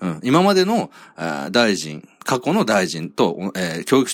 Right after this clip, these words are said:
直後についての認識は、あ、周到していきますと。引き継いで同じような考えですって言っただけなんですという話だったんですよね。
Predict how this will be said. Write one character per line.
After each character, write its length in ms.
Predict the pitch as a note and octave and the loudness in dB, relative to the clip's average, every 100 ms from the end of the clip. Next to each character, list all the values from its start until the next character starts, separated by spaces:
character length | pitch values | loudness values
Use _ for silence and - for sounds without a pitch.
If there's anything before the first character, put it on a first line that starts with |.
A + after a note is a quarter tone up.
| - | -2
直 120 | E3+ | -2
後 160 | E3+ | -2
に 60 | G#2 | -4
つ 140 | - | -2
い 80 | A#2 | -4
て 100 | A2 | -2
の 80 | C#3+ | -4
認 180 | E2+ F#2+ | -4 -4
識 260 | - - | -4 -2
は、 260 | A#2+ F2+ - | -2 -2 -4
あ、 220 | - D3 | -8 -4
周 220 | - - G#3 | 0 2 2
到 200 | G#3+ A#3 | 2 -2
し 60 | |
て 120 | - | 0
い 60 | A3+ | -2
き 80 | G3+ | 0
ま 120 | A#3 | -2
す 100 | G#3 | -4
と。 120 | - - | -8 -12
引 80 | - _ _ _ _ | -12 _ _ _ _
き 240 | - - F#3 | -8 -2 -2
継 120 | B3+ | 0
い 60 | A#3+ | 2
で 160 | A2+ G2+ | 2 0
同 260 | A#2 B2+ | 0 0
じ 140 | C#3+ F#3 | 0 0
よ 140 | G#3+ | 0
う 20 | |
な 120 | A3+ | 0
考 120 | G#3+ A2 G#2+ G#2 | 0 -2 0 -2
え 60 | |
で 100 | E2+ | -2
す 140 | - G#3+ | -2 -2
っ 20 | |
て 120 | G#3+ | -2
言 60 | D2+ | -8
っ 20 | |
た 160 | - A2 | -8 -4
だ 140 | A#2+ | -2
け 120 | - | 0
な 140 | E2 F2 | -2 -4
ん 100 | E2 | -4
で 120 | G#2+ | -4
す 100 | - | -4
と 100 | - | -6
い 40 | |
う 20 | |
話 340 | D#2+ G2 E2+ F#2 | -6 -6 -6 -8
だ 100 | C#2+ | -10
っ 20 | |
た 160 | - - | -12 -14
ん 20 | |
で 60 | |
す 60 | - | -10
よ 60 | C3 | -6
ね。 200 | D#3 | -6